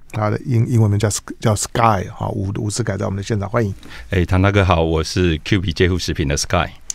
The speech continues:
Speaker 1: 好，那 Q-，Q B 呢，这个介护食品呢，它专注呢高龄者的进食的吞咽问题。
Speaker 2: 是。
Speaker 1: 这个是一个大，大问题啊，就是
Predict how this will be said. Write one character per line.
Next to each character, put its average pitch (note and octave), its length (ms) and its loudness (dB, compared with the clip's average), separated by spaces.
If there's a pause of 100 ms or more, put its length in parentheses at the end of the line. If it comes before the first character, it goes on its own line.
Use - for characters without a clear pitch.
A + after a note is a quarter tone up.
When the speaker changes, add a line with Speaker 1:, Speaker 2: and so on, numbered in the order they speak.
(420)
Speaker 1:
好， - 240 -4
那 D#3 220 6
Q-，Q F#3+ 460 2
B C#3 160 4
呢， A2 140 4
这 B2+ 140 2
个 A#2+ 80 6
介 C3 160 2
护 B2 100 4
食 G#2+ 180 0
品 G2+ 160 0
呢， G2+ 140 -2
它 B2 140 2
专 C3+ 240 4
注 B2+ 180 2
呢 G#2 100 0
高 B2 200 2
龄 A2 240 2
者 G#2 200 -4
的 G2 280 -6 (580)
进 B2+ 320 6
食 G2 340 -2
的 G#2+ 220 -2
吞 C#3 260 6
咽 A#2+ 240 6
问 A#2+ 240 4
题。 - 320 -8 (120)
Speaker 2:
是。 - 260 -2 (1700)
Speaker 1:
这 D4+ 140 2
个 F3+ 100 4
是 - 80 2
一 C3 40 4
个 B2+ 40 0
大， B2+ 320 -2
大 F3 160 0
问 G#2 300 0
题 - 200 -14
啊， - 160 -16 (380)
就 D3 160 6
是 A2+ 480 4